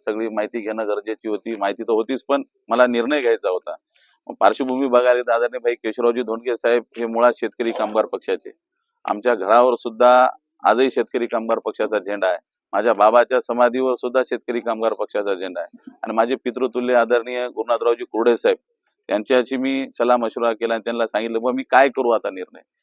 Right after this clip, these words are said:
बाबा असते तर मी त्यांना बोललो असतो, तुम्हालाही बोललो असतो, पण आता तुम्ही मला सांगा." तर त्यांनी स्पष्ट सांगितलं की, "पुरुषोत्तम, वडील शेतकरी कामगार पक्ष, केशवराव शेतकरी कामगार पक्षात होते, मी शेतकरी कामगार पक्षात आहे, तुझं लहानपण त्या शेतकरी काम-, कामगार पक्षामध्ये गेलं,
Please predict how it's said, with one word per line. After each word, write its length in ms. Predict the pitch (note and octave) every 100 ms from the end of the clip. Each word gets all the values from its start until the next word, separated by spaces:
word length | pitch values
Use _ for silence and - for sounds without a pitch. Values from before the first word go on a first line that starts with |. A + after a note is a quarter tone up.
| _ -
बाबा 520 | G#2 G#2+ A2 A2+ A2 - -
असते 220 | - A#2
तर 100 | A#2
मी 120 | A#2+
त्यांना 260 | A2+ A#2 A2+
बोललो 280 | A2 A2+
असतो, 160 | A2 A#2+
तुम्हालाही 360 | A2+ G#2+ B2 C3+
बोललो 240 | A#2+ A2+
असतो, 140 | -
पण 100 | A2
आता 120 | A2 G#2+
तुम्ही 240 | A2+ B2+
मला 240 | B2 G#2+
सांगा." 260 | G2 F#2+ F#2
तर 40 | F#2+
त्यांनी 240 | A2 A#2
स्पष्ट 320 | - C3+ B2+
सांगितलं 440 | C3 B2 A#2 A2 A#2
की, 60 |
"पुरुषोत्तम, 540 | A2+ A2+ A#2 A#2 C#3 D3+ - _ _ _ _ -
वडील 220 | G2+ C3+
शेतकरी 380 | A#2+ B2 - B2
कामगार 360 | B2+ B2+ A#2+
पक्ष, 200 | A2+ A#2
केशवराव 300 | A#2 A2 B2+ C3
शेतकरी 320 | B2+ - B2
कामगार 320 | B2 A#2+ A#2
पक्षात 320 | A2 A2+ B2+ A#2
होते, 280 | A2+ A#2+ C3 _ _
मी 160 | G2+ C#3
शेतकरी 380 | - A#2+ C#3 B2
कामगार 340 | A#2 A#2 A#2
पक्षात 360 | A2 A2 - G#2+ A2
आहे, 120 | A2
तुझं 240 | - A2
लहानपण 440 | G2 G2+ A#2+ C#3+ C#3
त्या 160 | C#3
शेतकरी 360 | B2 A2+ - A2+
काम-, 280 | G#2+ A2 A2
कामगार 440 | _ G#2+ A2+ A#2
पक्षामध्ये 480 | A2 G#2 G#2+ G#2+ G#2+
गेलं, 240 | G#2 G#2